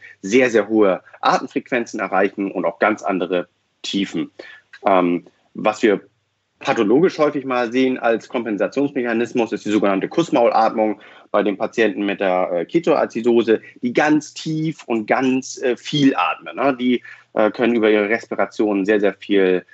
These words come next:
an metabolischer Azidose erstmal ausgleichen. Und, ähm,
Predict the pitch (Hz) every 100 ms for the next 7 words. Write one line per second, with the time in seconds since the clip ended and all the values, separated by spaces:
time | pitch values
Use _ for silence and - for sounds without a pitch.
0 | - - 92 98 90 104 95 98 - 98
1 | 95 92 90 87 - - 82 80 - 85
2 | 78 73 78 76 _ - - - - _
3 | 101 92 90 90 85 - 95 87 87